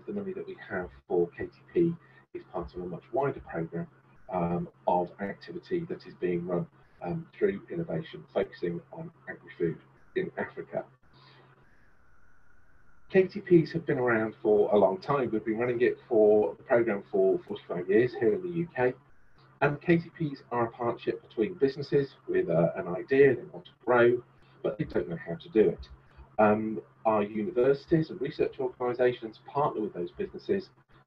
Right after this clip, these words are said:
to come up with a plan, an idea of how you can solve this challenge that the business is facing, and we support that, um, through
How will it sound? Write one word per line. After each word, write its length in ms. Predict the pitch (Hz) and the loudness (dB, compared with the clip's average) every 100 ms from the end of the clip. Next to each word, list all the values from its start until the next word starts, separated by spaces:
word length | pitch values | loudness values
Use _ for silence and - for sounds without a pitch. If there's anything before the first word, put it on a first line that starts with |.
| - | -20
to 80 | |
come 180 | - 113 | -10 -6
up 100 | 92 | -6
with 80 | 185 | -6
a 60 | 165 | -8
plan, 540 | - 135 143 147 143 - - | 0 2 4 2 -2 -10 -12
an 80 | |
idea 440 | 120 - 120 120 107 | -12 2 6 6 6
of 80 | - | -2
how 300 | - 104 98 | -8 -6 -6
you 160 | 87 85 | -8 -14
can 120 | - | -20
solve 320 | - - 131 135 123 | -20 -6 -6 -6 -10
this 140 | 117 | -14
challenge 440 | - 135 131 123 | -10 -6 -4 -6
that 120 | 120 110 | -12 -18
the 40 | |
business 320 | 117 110 - | -18 -18 -20
is 100 | 110 - | -14 -4
facing, 400 | 113 107 113 110 - _ - - _ | -4 -4 -8 -8 -14 _ -20 -20 _
and 200 | 135 127 | -6 -6
we 120 | 139 | -10
support 500 | - 135 - 147 147 | -10 -12 -4 0 0
that, 220 | - 165 - - _ _ | 0 -4 -8 -20 _ _
um, 340 | 185 175 175 170 - | -4 -2 -4 -8 -10
through 340 | - - 202 | -2 -2 -2